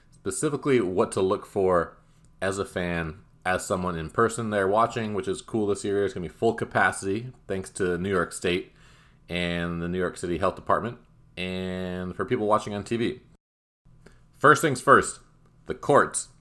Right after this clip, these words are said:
The courts are on the quick side. Following what we've seen in Winston-Salem and even in Cincinnati, these courts are a little bit quicker, which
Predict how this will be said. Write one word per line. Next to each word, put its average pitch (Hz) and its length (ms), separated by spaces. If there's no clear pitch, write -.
The 104 140
courts 117 320
are 123 100
on 120 120
the 101 60
quick - 300
side. 80 400
Following 113 800
what 90 240
we've 95 180
seen 101 300
in 87 140
Winston-Salem 92 680
and 101 80
even 147 140
in 135 80
Cincinnati, 98 600
these 104 180
courts 120 320
are 135 80
a 113 40
little 104 240
bit - 180
quicker, - 400
which 92 220